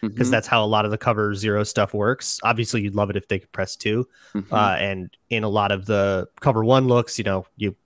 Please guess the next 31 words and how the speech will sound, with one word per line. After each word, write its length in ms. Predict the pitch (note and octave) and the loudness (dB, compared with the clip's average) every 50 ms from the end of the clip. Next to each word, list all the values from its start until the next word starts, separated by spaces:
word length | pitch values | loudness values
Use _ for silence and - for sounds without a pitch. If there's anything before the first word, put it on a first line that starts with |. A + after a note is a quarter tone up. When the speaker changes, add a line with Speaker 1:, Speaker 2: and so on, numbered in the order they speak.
| _ - | _ -10
Speaker 1:
if 100 | A2 G#2 | -6 -6
you 80 | G2 | -4
can 100 | - G2 | -4 -4
press, 240 | - - F#2+ F#2 - | -4 -2 -2 -4 -4
you 80 | F#2+ F2+ | -6 -6
can 100 | F#2+ F#2 | -4 -2
jam. 320 | - F#2 F#2 F2+ F2+ F#2 - - - - _ - | 0 0 0 -2 -4 -8 -12 -18 -20 -20 _ -2
It's 100 | G#2 B2+ | 2 2
obviously 420 | A2+ C3 B2 C3+ C3 B2 - B2+ | 4 4 4 2 2 2 2 2
gonna 140 | A2+ A2+ A2 | 2 2 2
be 120 | G#2 G#2 | 0 0
better, 300 | F2+ G2 F#2+ E2+ D#2+ - - - | 2 2 0 0 -2 -6 -4 -2
but 220 | G2 F#2 - - _ _ _ _ _ _ _ _ _ _ _ _ - | 0 0 0 -2 _ _ _ _ _ _ _ _ _ _ _ _ 0
if 160 | C3+ C3 A2 A2 | 0 0 0 2
you 200 | B2 C3+ D#3 D3 | 2 2 4 4
can 160 | - D#3 B2+ | 4 4 2
hold 280 | A2 - D3 D#3 C#3+ C#3 | 4 6 6 8 8 8
up 200 | C3+ B2+ - - | 6 4 4 0
in 140 | A#2+ A#2 - | -6 -4 -2
off 340 | - A2+ A#2+ A#2+ - - C3 | 0 2 2 2 0 0 0
man 220 | B2 A#2 A#2 A2 | 2 2 2 2
coverage, 600 | - A#2 A2 G2 A2 G#2 G#2 G2 G2 G2+ - - _ _ _ - | 2 2 2 4 2 2 2 0 -2 -6 -10 -14 _ _ _ -4
if 80 | G#2 G#2+ | -2 0
you 100 | B2+ A#2+ | 0 2
can 180 | - C3+ B2 A2+ | 2 2 0 0
s-, 200 | A2 - - F#2 | -4 -8 -6 -4
run 320 | G2 A#2 B2 B2+ C3 C3 | 0 2 4 4 4 4
with 120 | C3 A#2 | 2 0
a 60 | C3 A2+ | 0 2
go 200 | A2 A2+ A2 G#2+ | 2 4 4 4
route, 400 | G#2 G2+ F#2+ F#2 F#2 F#2 - | 4 4 2 2 0 -2 -4